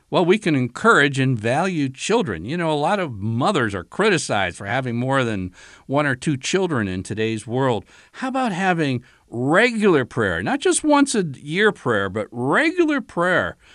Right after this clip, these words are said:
for pregnant mothers at the end of Mass? That would be a great public affirmation of life.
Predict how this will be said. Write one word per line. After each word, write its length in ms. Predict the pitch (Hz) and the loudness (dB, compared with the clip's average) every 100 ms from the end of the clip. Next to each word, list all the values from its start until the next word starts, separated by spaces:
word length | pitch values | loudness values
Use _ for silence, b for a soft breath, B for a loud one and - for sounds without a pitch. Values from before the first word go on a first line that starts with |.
| B B | B B
for 220 | - 127 | -2 0
pregnant 520 | 113 - 165 180 165 113 | 0 0 0 2 -4 0
mothers 400 | 139 160 101 107 | 0 2 0 -2
at 160 | 92 | -4
the 160 | 104 101 | -4 -2
end 180 | 110 110 | -2 -2
of 160 | 107 | -2
Mass? 440 | 107 120 127 82 - | -2 -2 -2 -6 -4
That 160 | 160 | -2
would 160 | 143 123 | -2 -2
be 120 | 131 | -2
a 100 | 101 | -2
great 440 | 92 117 156 196 _ _ | -4 0 0 -2 _ _
public 440 | 165 185 202 - - | -4 -2 -4 -6 -6
affirmation 760 | 131 196 240 196 127 131 143 110 | -4 -4 -2 0 0 -2 -2 -4
of 140 | 92 | -2
life. 480 | 101 143 247 - | -2 -2 -4 -8